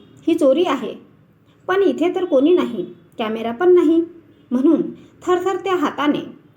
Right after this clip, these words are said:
अमोलने बॅग उचलली आणि घाईत बाहेर आला. आजूबाजूला बघितलं, कोणीही नव्हतं.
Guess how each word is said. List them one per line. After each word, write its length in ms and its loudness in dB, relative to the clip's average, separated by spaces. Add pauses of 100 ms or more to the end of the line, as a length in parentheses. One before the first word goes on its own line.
अमोलने 360 4
बॅग 320 0
उचलली 460 0 (420)
आणि 320 -4 (280)
घाईत 380 -2
बाहेर 260 -2
आला. 240 -6 (680)
आजूबाजूला 640 0
बघितलं, 520 -4 (420)
कोणीही 460 2
नव्हतं. 360 -10